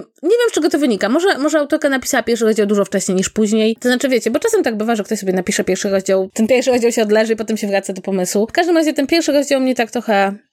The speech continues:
zniechęcił. Pod tym względem uwielbiam audiobooki. Jak książkę bym zamknęła i odłożyła na bok, to w przypadku audiobooka on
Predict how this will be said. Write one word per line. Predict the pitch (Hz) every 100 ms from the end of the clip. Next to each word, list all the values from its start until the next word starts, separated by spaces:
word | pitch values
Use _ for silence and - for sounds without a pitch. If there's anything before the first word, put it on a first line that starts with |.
| _ _ _ _ _ _ -
zniechęcił. | 185 233 392 480 554 -
Pod | 320
tym | 320
względem | 294 277 311 277
uwielbiam | 254 269 349 339 233
audiobooki. | 247 269 214 180 - -
Jak | 214
książkę | - 427 523 440
bym | 339
zamknęła | 311 277 - 208 196 262 - -
i | 240
odłożyła | 240 233 233
na | 190
bok, | 208 -
to | - - -
w | 320
przypadku | 494 -
audiobooka | 294 285 320 330
on | -